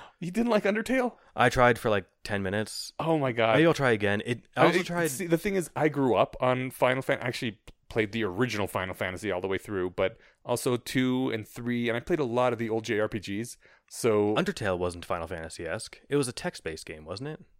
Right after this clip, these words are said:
Speaker 1: No, no, no. Undertale was total J R P G.
Speaker 2: But you're just talking to the things, and, like, you can, you can fight or you can talk your way out of these altercations. Am I thinking
Speaker 1: Yeah.
Speaker 2: the one where it's, like, the
Speaker 1: No,
Speaker 2: little
Speaker 1: no,
Speaker 2: white
Speaker 1: no,
Speaker 2: creatures
Speaker 1: you're,
Speaker 2: on
Speaker 1: you're
Speaker 2: black?
Speaker 1: t-, yeah, no,
Speaker 2: Yeah.
Speaker 1: you're,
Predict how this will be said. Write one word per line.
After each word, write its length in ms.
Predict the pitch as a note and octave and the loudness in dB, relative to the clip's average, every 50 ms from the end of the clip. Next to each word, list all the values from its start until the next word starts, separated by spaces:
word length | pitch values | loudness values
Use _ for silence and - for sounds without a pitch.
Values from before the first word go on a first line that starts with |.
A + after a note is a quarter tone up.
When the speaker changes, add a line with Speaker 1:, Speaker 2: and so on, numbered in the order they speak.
| _ - | _ -4
Speaker 1:
No, 140 | C3+ E3+ G#3 | 0 0 2
no, 100 | A#3+ C4 | 2 2
no. 180 | D4 C#4 G3+ | 2 2 0
Undertale 300 | G#3+ C4+ - - A#3 G#3+ | 0 -2 -2 2 2 2
was 100 | A3 G#3 | 2 0
total 240 | - - A3+ G#3 G3+ | -2 -2 -2 -2 -2
J 240 | E3+ - F#3+ F3 E3+ | -2 0 0 2 2
R 80 | F3 | 2
P 100 | F3 - | 0 -2
G. 260 | F3+ - A3 G3+ E3+ _ _ _ _ _ _ _ _ _ _ _ _ _ _ _ _ _ _ _ _ _ _ _ _ _ _ _ | -8 -8 -8 -10 -10 _ _ _ _ _ _ _ _ _ _ _ _ _ _ _ _ _ _ _ _ _ _ _ _ _ _ _
Speaker 2:
But 100 | - D3 | -4 -4
you're 100 | G#2 B2+ | -2 -2
just 220 | C3 C#3 D3 - - | -2 -2 -2 -4 -4
talking 380 | - - C#3 D3 - A#2+ G#2 | -8 -6 -6 -6 -6 -6 -6
to 60 | G2 F2+ | -4 -6
the 80 | F2 | -8
things, 520 | - - D3 C#3 A2+ - D#3+ E2+ - - G2+ | -6 -6 -6 -6 -6 -8 -12 -14 -14 -12 -10
and, 180 | G2+ G#2 G2 - | -8 -8 -8 -8
like, 120 | G#2 F#2+ | -8 -8
you 60 | - G2 | -8 -10
can, 240 | - G#2 F#2 F#2 F2+ | -10 -10 -10 -10 -12
you 80 | - | -10
can 120 | - G2 F2+ | -10 -10 -10
fight 320 | - - - B2 A#2 A2+ | -6 0 2 2 2 2
or 60 | - | 0
you 80 | A2 G2+ | -6 -8
can 100 | - F2+ | -8 -8
talk 260 | - - A2 G#2 - | -6 -4 -4 -4 -2
your 80 | - G#2 | -2 -2
way 80 | G2+ | -2
out 60 | G2+ G2 | -2 -2
of 80 | F#2+ | -4
these 100 | F#2+ - | -6 -6
altercations. 560 | G2+ G2 - G2 - - A2+ G#2+ - F2 E2+ | -8 -8 -8 -10 -10 -8 -8 -8 -10 -12 -8
Am 80 | - A#2+ | -6 -4
I 60 | C#3+ | -4
thinking 180 | D#3+ E3+ E3 A#2+ | -2 -2 -4 -2
Speaker 1:
Yeah. 60 | G#2 | -2
Speaker 2:
the 80 | A#2+ C#3+ | -2 -2
one 100 | C#3 C3 | 0 0
where 140 | A#2+ A2+ | 0 0
it's, 100 | G#2+ - | 0 0
like, 140 | - G2+ F2 _ _ _ - | -4 -6 -6 _ _ _ -8
the 140 | - A2 D#3 | -4 0 2
Speaker 1:
No, 80 | G#3+ | 4
Speaker 2:
little 80 | B3+ C#4 | 4 4
Speaker 1:
no, 60 | C#4 | 6
Speaker 2:
white 100 | C#4 C#4+ | 4 4
Speaker 1:
no, 60 | B3+ A3 | 4 4
Speaker 2:
creatures 260 | - G#3+ A#3+ B3 A3 | 2 0 0 0 0
Speaker 1:
you're, 80 | A3 | 0
Speaker 2:
on 40 | B3 B3+ | 0 2
Speaker 1:
you're 60 | - | 2
Speaker 2:
black? 100 | C4+ - | 2 2
Speaker 1:
t-, 40 | B3 | 4
yeah, 180 | C#4+ C#4 C4 C#4+ | 4 4 4 4
no, 140 | C#4 C4 A#3 | 2 2 0
Speaker 2:
Yeah. 140 | E3+ E3 C3 | 0 0 2
Speaker 1:
you're, 180 | D#3 F#3 - | 0 0 0